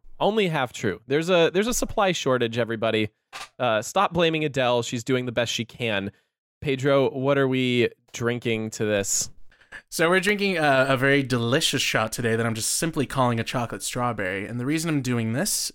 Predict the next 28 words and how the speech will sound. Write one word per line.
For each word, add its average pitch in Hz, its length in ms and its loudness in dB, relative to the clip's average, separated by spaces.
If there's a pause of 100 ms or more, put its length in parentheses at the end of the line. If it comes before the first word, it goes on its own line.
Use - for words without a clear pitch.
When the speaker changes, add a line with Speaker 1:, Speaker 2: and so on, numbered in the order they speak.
Speaker 2:
is 135 180 2
because, 135 540 0
uh, 120 320 4
listening 131 280 0
to 123 60 0
this 120 160 2
song 139 480 2
and 110 180 -2
sort 117 220 -2
of 110 80 -8
what 117 140 2
it's - 160 -2
about, 120 320 -2
it 117 80 -6
seems 117 340 -2
like 117 420 -4 (1080)
Adele, 117 880 0 (220)
maybe 123 200 -4
she's 113 600 -4
afraid 101 500 2
to 104 80 -8
sort 101 180 -4
of 98 120 -6
jump 104 240 -6
back 101 240 -6
into 104 160 -6
the 101 100 -8
romantic 95 840 -8